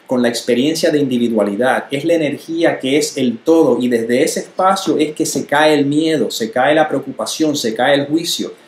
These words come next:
y se descansa en presencia. Y esa es la invitación que se está haciendo en todo momento. Lo que toque que haga en el mundo es irrelevante. Tocarán hacer cosas que para algunos los, unos los considerarán positivos, otros no, otros no.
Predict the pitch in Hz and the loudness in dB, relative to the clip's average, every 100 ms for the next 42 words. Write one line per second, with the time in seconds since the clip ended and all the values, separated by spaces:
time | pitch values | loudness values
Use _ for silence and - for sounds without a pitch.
0 | - - _ - 120 113 - 131 170 170 | -20 -20 _ -8 -4 -4 -4 -4 -2 -2
1 | 123 110 110 101 - 135 143 - 98 127 | -6 -6 -6 -6 -4 -6 -6 -8 -6 -4
2 | 143 - 175 151 139 117 - 151 160 127 | -4 -2 -2 -2 -4 -6 -4 -6 -6 -10
3 | 117 - 123 135 135 120 127 127 120 117 | -12 -10 -6 -4 -4 0 0 0 0 -2
4 | 120 117 - - - - - 127 131 175 | -4 -6 -14 -20 -20 -20 -12 -4 -2 0
5 | 165 175 190 208 190 185 180 170 170 180 | 2 2 2 2 2 2 2 0 0 2
6 | 170 160 156 139 131 156 151 - - _ | 2 2 2 2 2 0 -4 -12 -16 _
7 | _ _ _ _ - 131 123 143 175 175 | _ _ _ _ -4 0 2 4 2 2
8 | 170 - 175 180 170 170 151 131 127 147 | 0 2 2 2 2 2 4 2 2 2
9 | 170 175 165 - - _ _ _ 135 160 | 0 0 -2 -2 -10 _ _ _ -4 -2
10 | 165 165 156 147 143 127 139 151 143 139 | 2 2 2 2 4 4 6 4 2 0
11 | - 214 226 220 170 165 165 156 151 151 | 0 4 6 6 6 6 4 4 4 4
12 | 120 113 113 175 220 220 | 2 -2 -2 2 4 4